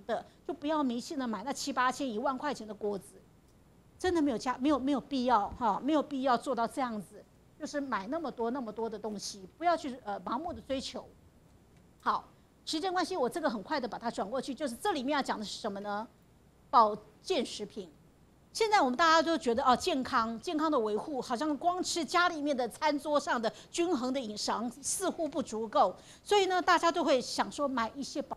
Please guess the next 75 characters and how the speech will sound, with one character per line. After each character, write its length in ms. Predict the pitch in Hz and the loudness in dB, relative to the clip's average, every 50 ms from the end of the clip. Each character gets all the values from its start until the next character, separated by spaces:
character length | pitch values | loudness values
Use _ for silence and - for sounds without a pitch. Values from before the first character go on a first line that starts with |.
| - | -14
健 160 | - - 320 254 | -12 -10 -8 -6
的 80 | 220 | -6
食 160 | - - - | -8 -8 -10
品 160 | 214 - 214 202 | -12 -12 -12 -12
来 120 | 208 196 | -12 -10
吃。 340 | 196 - - - 190 196 185 180 - _ _ _ _ _ _ _ _ - | -8 -8 -8 -8 -8 -10 -12 -12 -16 _ _ _ _ _ _ _ _ -2
我 80 | - 254 | -2 -2
接， 240 | 254 - 381 392 | -2 0 -4 -4
接 160 | - - 392 370 | -2 -2 -2 0
下 140 | - 392 | 2 2
来 80 | 339 277 | 2 2
要 60 | 240 | 2
告 100 | 226 247 | 0 -2
诉 100 | 233 - | -6 -4
大 100 | 254 240 | -2 -2
家 160 | 233 - 220 | -2 0 -2
是 140 | 226 - 254 | -4 -4 -4
什 160 | 220 - 226 | -8 -8 -10
么 80 | 185 196 | -12 -12
呢？ 100 | - - - - - _ _ - - _ _ - _ - | -18 -20 -20 -20 -20 _ _ -20 -20 _ _ -20 _ 2
保 120 | - 330 | 4 4
健 140 | 320 359 392 | 4 4 2
的 80 | 415 359 | 0 0
食 160 | - - 311 | -2 -2 -4
品 160 | 247 294 247 226 | -2 -2 -4 -4
以 120 | 247 240 - - - | -6 -12 -12 -10 -6
有 200 | 240 233 220 202 | -2 -2 -2 -2
所 160 | - - 233 | -2 -4 -2
谓 100 | 285 339 | -2 -2
的 60 | 320 | -2
有 220 | 294 220 202 185 208 | -4 -4 -4 -6 -6
效 320 | - - - 392 330 269 | -6 0 2 2 2 2
的 100 | 208 214 | 0 -4
状 220 | - - 277 240 | -2 -2 -2 -2
况 160 | 214 262 262 208 | -2 -4 -4 -4
来 100 | 202 202 | -4 -6
讲， 180 | 190 214 196 | -6 -8 -8
你 80 | 202 208 | -8 -8
必 200 | 202 - 359 320 | -6 -4 -4 -4
须 120 | - - | 0 0
要 60 | 311 | 0
用 100 | 294 247 | 0 0
科 240 | 202 - - - 339 | -2 -4 -4 -4 -4
学 160 | 311 - - | -4 -2 -4
的 80 | 208 208 | -4 -4
方 220 | 185 233 233 233 | -2 -2 -2 -2
法， 160 | 208 226 175 - - - - - | -2 -4 -4 -4 -8 -20 -18 -12
长 320 | - - 240 226 269 339 | -2 2 4 4 4 2
期 180 | 311 - - 277 | 0 -2 -2 -4
的 100 | 233 277 | -2 2
大 140 | 269 330 285 | 4 4 4
规 180 | 202 - 269 | 4 4 2
模 140 | 269 247 214 | 2 2 0
的 80 | 190 208 | -2 0
来 160 | 196 190 202 | 0 0 -2
做， 160 | 196 - 269 | 0 0 -2
超 180 | 226 - - 349 | -2 2 2 2
过 140 | 320 349 311 | 2 2 0
五 80 | 285 | 0
千 160 | - 254 262 | 0 0 -2
人 100 | 247 254 | -2 -2
以 80 | 233 202 | -6 -8
上。 300 | 190 - - 240 208 - - - - - - - _ _ _ - _ - | -10 -6 -4 -4 -4 -4 -6 -18 -20 -20 -20 -20 _ _ _ -12 _ 4
杜 160 | 427 427 381 | 6 6 6
邦 260 | - 415 359 311 311 | 6 6 2 2 4
的 80 | 285 277 | 2 0
不 160 | - 320 294 | 0 -2 -4
粘 220 | 269 - 269 277 277 | 0 0 0 0 2
锅 140 | 277 285 | 0 0
城 160 | 262 277 247 220 | -2 0 -2 -4
是 100 | 202 285 | -2 0
十 260 | - - - - 220 | 0 0 0 0 -2
八 260 | 202 - 269 254 254 | -2 -2 -2 0 0
年 220 | 277 262 226 196 190 202 | 0 0 0 -2 -6 -10
后 300 | - - 254 208 - | -2 0 0 0 0